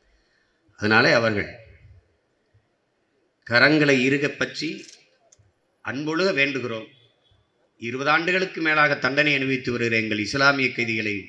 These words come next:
சிறைவாசிகளை விடுதலை செய்யுங்கள். ஏழு தமிழர்கள், என் அக்காள் உள்ளிட்ட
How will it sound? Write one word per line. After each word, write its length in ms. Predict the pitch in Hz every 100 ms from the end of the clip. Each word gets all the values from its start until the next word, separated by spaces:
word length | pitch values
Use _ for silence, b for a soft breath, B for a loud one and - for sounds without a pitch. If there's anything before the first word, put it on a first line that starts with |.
| - -
சிறைவாசிகளை 680 | - 123 131 117 120 110 104
விடுதலை 300 | 113 120 117
செய்யுங்கள். 480 | 123 117 120 127 131 _ _ _ _ - _ _ _ _ _ _ _ _ _ _ _ _ _ 98
ஏழு 300 | 113 156 170 165
தமிழர்கள், 540 | 151 165 190 170 151
என் 180 | 135 120
அக்காள் 320 | 120 170 170
உள்ளிட்ட 280 | 147 143 139